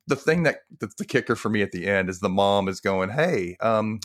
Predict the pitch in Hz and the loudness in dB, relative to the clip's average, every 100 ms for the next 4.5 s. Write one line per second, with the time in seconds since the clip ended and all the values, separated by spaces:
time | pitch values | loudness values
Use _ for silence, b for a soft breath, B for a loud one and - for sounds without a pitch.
0 | - - 127 127 120 117 - 147 165 147 | -10 0 2 4 4 0 0 -2 0 -2
1 | 107 117 202 107 98 90 95 95 92 98 | 0 0 0 -2 -4 0 2 2 2 0
2 | 98 - - 117 101 - 98 95 - 110 | 0 -4 -2 -2 -2 -4 -6 -6 -8 -4
3 | 107 120 143 - - 240 220 349 262 - | -2 -2 -4 -6 0 0 0 -2 -2 0
4 | 320 247 185 156 143 | -2 -2 -4 -2 -2